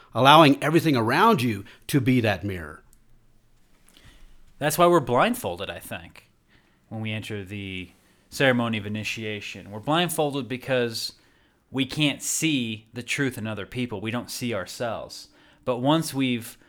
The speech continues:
Speaker 2: taken the steps from west to east, that hoodwink is removed. And behold, we now see everybody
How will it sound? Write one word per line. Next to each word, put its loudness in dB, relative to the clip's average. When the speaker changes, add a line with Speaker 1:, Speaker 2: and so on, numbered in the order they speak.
Speaker 2:
taken 0
the -4
steps -4
from -10
west -2
to -12
east, -10
that -4
hoodwink 0
is -8
removed. -8
And -12
behold, -2
we -8
now -2
see -2
everybody -4